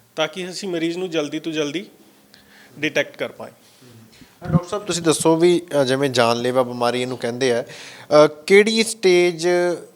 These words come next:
Speaker 2: 'ਤੇ ਆ ਕੇ ਐਂ ਹੁੰਦਾ ਹੈ ਕਿ ਵੀ ਹੁਣ ਤਾਂ ਬਹੁਤ ਲੇਟ ਹੋ ਗਿਆ ਪੇਸ਼ੈਂਟ, ਕਿਹੜੀ ਸਟੇਜ ਤੱਕ ਕਿਉਰੇਬਲ ਹੁੰਦੀ ਹੈ,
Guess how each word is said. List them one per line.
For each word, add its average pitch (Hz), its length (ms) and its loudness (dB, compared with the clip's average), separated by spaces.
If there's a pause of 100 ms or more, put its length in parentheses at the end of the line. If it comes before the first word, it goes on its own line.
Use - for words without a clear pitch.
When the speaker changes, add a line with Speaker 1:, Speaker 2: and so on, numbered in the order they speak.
(640)
Speaker 2:
'ਤੇ 160 160 6
ਆ 135 120 8
ਕੇ 147 160 -2
ਐਂ 139 260 0
ਹੁੰਦਾ 123 280 -2
ਹੈ 123 80 4
ਕਿ 131 500 -4
ਵੀ 135 180 -6
ਹੁਣ 123 240 -4
ਤਾਂ 123 160 0
ਬਹੁਤ 123 280 0
ਲੇਟ 120 280 -4
ਹੋ 117 100 -4
ਗਿਆ 117 160 -6
ਪੇਸ਼ੈਂਟ, 113 500 -10 (640)
ਕਿਹੜੀ 175 240 4
ਸਟੇਜ 160 380 2
ਤੱਕ 151 300 0
ਕਿਉਰੇਬਲ 127 560 -2
ਹੁੰਦੀ 113 360 -10
ਹੈ, 110 120 -16